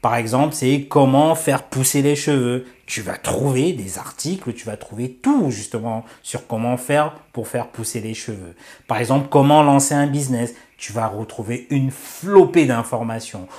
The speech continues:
Ou bien comment faire de la vente. Là, tu auras des informations.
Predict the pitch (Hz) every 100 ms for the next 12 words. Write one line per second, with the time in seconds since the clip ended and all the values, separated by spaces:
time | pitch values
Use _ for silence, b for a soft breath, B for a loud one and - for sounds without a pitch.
0 | B 147 139 151 160 156 151 151 160 156
1 | 151 143 135 139 135 104 220 240 135 -
2 | b b - 214 285 - 127 107 113 113
3 | B B 110 107 110 - 104 104 104 -
4 | 87